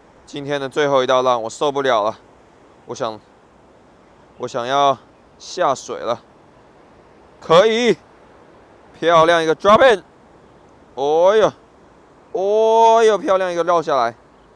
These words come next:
哎呦，厉害厉害！有了，有了，有了！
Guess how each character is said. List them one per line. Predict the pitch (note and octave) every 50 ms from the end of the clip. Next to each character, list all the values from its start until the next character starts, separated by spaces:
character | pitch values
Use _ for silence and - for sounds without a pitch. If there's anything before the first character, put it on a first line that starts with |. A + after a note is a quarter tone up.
| _ _ _ _ _ _ _ _ _ _
哎 | - B2+ C3 C3+ D3+ E3+ F3
呦， | E3+ D#3+ E3 F3 E3 D3+ C3+ B2
厉 | B2 C#3+ C#3 C#3
害 | C3+ C3
厉 | B2+ C3 B2+
害！ | B2+ B2 B2 A#2 A2+ _ _ _ _ _ _ _ _ _ _ _ _ _ _ _ _ _ _ _ _ _ _ _ _ _ _ _ _ _ _ _
有 | - D3 E3+
了， | G3 G3 F3+
有 | F3 F3
了， | G3 G3+
有 | F#3+ F#3+
了！ | A3 G#3+ F#3 -